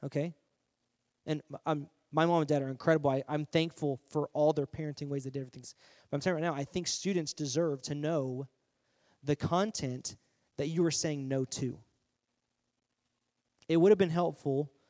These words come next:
for my dad to say, "Hey, son, we are not gonna watch Blade three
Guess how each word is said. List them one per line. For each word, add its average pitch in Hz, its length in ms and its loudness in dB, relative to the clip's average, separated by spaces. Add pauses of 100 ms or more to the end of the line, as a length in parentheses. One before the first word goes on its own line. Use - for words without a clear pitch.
(600)
for 156 120 -4
my 147 180 2
dad 139 460 -2
to 143 40 -6
say, 135 520 -2 (1120)
"Hey, 151 260 -2
son, 139 360 -2
we 175 140 2
are 170 80 0
not 151 260 -2
gonna 160 160 0
watch 143 520 -4
Blade 139 540 -2
three 127 460 -4